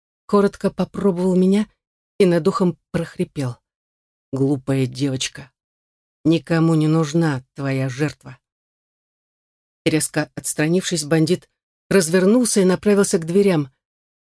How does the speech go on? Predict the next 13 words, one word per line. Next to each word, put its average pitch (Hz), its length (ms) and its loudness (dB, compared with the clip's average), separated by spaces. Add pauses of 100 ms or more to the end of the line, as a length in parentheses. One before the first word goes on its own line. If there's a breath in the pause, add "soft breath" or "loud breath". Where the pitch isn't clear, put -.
(220)
а 135 100 -2
я 160 140 0
судорожно 165 520 0
приложила 156 540 0
пальцы 147 400 -8
ко 151 140 -10
рту, 185 320 -10 (680)
остро 170 300 -2
ощущая 170 480 -2
на 170 140 2
языке 170 540 -4 (320)
вкус - 320 -6
мужчины. 156 520 -4